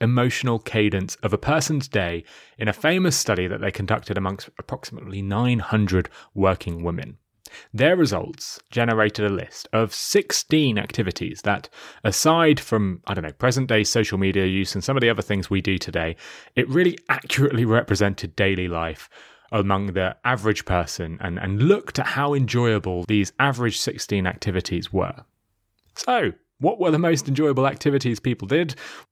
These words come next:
Well, the ones that attended to elicit the most positive emotions was socially connecting with other people. The data clearly showed that on average, people feel happiest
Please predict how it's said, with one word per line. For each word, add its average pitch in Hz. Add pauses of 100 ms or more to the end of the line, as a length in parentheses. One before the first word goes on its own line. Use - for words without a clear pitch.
Well, 160
the 104
ones 165
that 135
attended 139
to 107
elicit 135
the 110
most 120
positive 135
emotions 139 (320)
was 127
socially 127
connecting 156
with 98
other 120
people. - (420)
The 110
data 147
clearly 156
showed 92
that 98
on 107
average, 110
people 139
feel 120
happiest 104